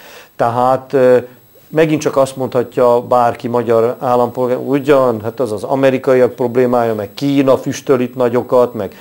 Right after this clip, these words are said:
széndioxid kibocsát, mi közöm nekem hozzá?" De minden nap, minden cselekedetünkkel megvesszük a sárgarépát, amelyet ezernyolcszáz kilométerről hoztak ide.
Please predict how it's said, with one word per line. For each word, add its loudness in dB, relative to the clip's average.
széndioxid 0
kibocsát, -4
mi -4
közöm 0
nekem -2
hozzá?" -4
De 0
minden 4
nap, 0
minden 2
cselekedetünkkel 0
megvesszük 0
a 2
sárgarépát, 0
amelyet 2
ezernyolcszáz 2
kilométerről 0
hoztak -2
ide. -4